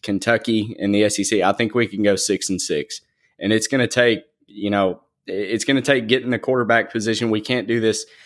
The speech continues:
back and forth. You know, that's what killed us last year was, had we gone with Ty Storey from the beginning, I, I don't think we end up two and ten. I just don't. I mean, you can take back the,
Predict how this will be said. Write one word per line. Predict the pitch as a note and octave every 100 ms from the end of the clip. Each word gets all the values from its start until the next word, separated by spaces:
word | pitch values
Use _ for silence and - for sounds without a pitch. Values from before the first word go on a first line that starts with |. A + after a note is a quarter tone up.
| - _
back | G#2+ A2 -
and | G#2
forth. | - A2+ G#2+ G#2
You | G#2
know, | G#2+ G#2+ G2 - - - E2+ - _
that's | A#2+ A#2+ -
what | C3+ -
killed | B2+ B2+
us | A#2 G2+
last | G#2+ A2 G#2+ -
year | F2+ E2+
was, | F2+ F2+ - _ - - _
had | - A2+ G#2+
we | A2
gone | A2+ B2 C3
with | A#2
Ty | C3 B2
Storey | - A#2+ A#2+ A2+
from | A#2 G#2
the |
beginning, | F2+ G2 G2+ A#2+ C3+ D#3 - -
I, | G#2 F#2 F2+
I |
don't | A2+ A#2
think | - A#2+ -
we | A2+ A2+
end | A#2
up | A#2 -
two | A2+
and | A2 G2
ten. | A2+ D#2+ D#2 _ -
I | G2
just | G2+ -
don't. | A2 F#2 -
I | F2
mean, | F#2+
you | F#2+ G2+
can | G#2+ F#2 - _ - _ _ -
take | A#2 A2+
back | G#2+ A2 G#2+ -
the, | G2+ F#2 F2+